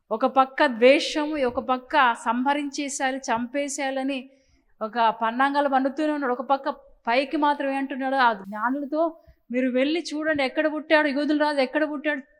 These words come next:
తెలియజేయండి, నేను వెళ్ళి నేను కూడా ఏం చేస్తానంట,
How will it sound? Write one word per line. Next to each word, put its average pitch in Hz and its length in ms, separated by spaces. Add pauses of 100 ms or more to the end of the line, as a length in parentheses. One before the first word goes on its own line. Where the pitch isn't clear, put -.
(140)
తెలియజేయండి, 262 920 (280)
నేను 247 300
వెళ్ళి 269 760
నేను 254 420
కూడా 277 720
ఏం 226 100
చేస్తానంట, 233 720